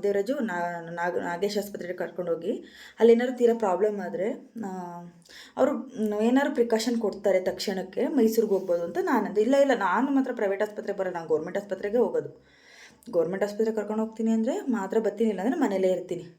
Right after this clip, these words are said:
ಅಂತ ಚೆನ್ನಾಗೇ ಮಾತಾಡ್ತಾ ಇದ್ದೆ. ಬೆನ್ನು ಎಳ್ತ ಮಾತ್ರ ಇತ್ತು, ಉಸಿರೇ ನಡ್ದಂಗೆ ಏನು ಇತ್ತಿಲ್ಲ ಇಲ್ಲಿದ್ದಾಗ, ಮನೇಲಿದ್ದಾಗ.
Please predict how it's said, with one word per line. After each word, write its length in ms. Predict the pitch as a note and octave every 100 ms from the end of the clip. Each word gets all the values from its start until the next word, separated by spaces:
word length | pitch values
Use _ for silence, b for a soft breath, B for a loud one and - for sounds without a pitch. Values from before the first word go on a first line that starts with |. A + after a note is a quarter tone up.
| _ _ b b -
ಅಂತ 200 | B3+ C4+ F4+
ಚೆನ್ನಾಗೇ 360 | C4 A#3 D#4+
ಮಾತಾಡ್ತಾ 480 | D#4+ C4+ C4 B3+ B3+
ಇದ್ದೆ. 120 | D4+
ಬೆನ್ನು 340 | C4 A3 G#3+ C#4+
ಎಳ್ತ 200 | D4 D4
ಮಾತ್ರ 280 | B3+ A3+ A3
ಇತ್ತು, 240 | G#3 G3
ಉಸಿರೇ 300 | F#3+ - E4+
ನಡ್ದಂಗೆ 640 | D#4+ A3 G3 G3+ A#3+ A#3+ A#3
ಏನು 120 | G#3+
ಇತ್ತಿಲ್ಲ 320 | - - F#3+
ಇಲ್ಲಿದ್ದಾಗ, 460 | F3 F#3 G#3 F#3+ D#3
ಮನೇಲಿದ್ದಾಗ. 640 | D3+ E3+ F3+ - C3+